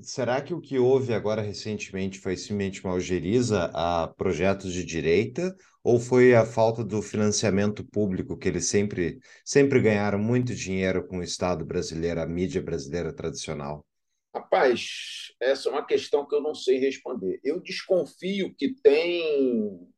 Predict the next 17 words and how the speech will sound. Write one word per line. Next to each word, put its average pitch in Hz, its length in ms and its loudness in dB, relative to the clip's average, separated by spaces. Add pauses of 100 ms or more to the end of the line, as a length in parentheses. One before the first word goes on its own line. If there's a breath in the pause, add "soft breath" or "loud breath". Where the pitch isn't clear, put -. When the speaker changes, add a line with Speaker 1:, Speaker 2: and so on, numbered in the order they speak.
(140)
Speaker 2:
as 113 200 4
duas 165 280 6
coisas, - 720 2 (180)
mas 127 680 2 (440)
eu 151 220 10
acho 180 340 2
que - 120 -16
o 139 60 -14
problema 143 480 4
é 127 40 2
mais 143 260 2
ideológico 120 680 0
mesmo 123 360 -2
do 113 160 0
que, 110 640 2
do 101 160 -2
que - 240 -8